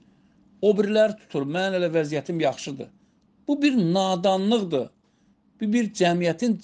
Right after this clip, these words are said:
cəhalətidir, qış yuxusuna yatmaqlığıdır ki, ayılmayıblar və ilə ayılsa, diqqətlə baxsa, görər ki, xeyr. Əslində mənim alimimi bu götürür, aparır zindana, bu mənim izzətimdən, izzətimin əleyhinədir.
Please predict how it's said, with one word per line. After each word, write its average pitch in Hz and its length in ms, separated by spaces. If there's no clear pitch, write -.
cəhalətidir, 165 920
qış - 280
yuxusuna 170 380
yatmaqlığıdır 165 840
ki, 247 180
ayılmayıblar 180 680
və 160 240
ilə 190 200
ayılsa, 165 400
diqqətlə 170 640
baxsa, 160 240
görər 180 320
ki, 185 120
xeyr. 208 440
Əslində 165 440
mənim 202 360
alimimi 170 560
bu 202 80
götürür, 170 360
aparır 160 320
zindana, 160 580
bu 226 60
mənim 220 320
izzətimdən, 196 800
izzətimin 165 580
əleyhinədir. 175 880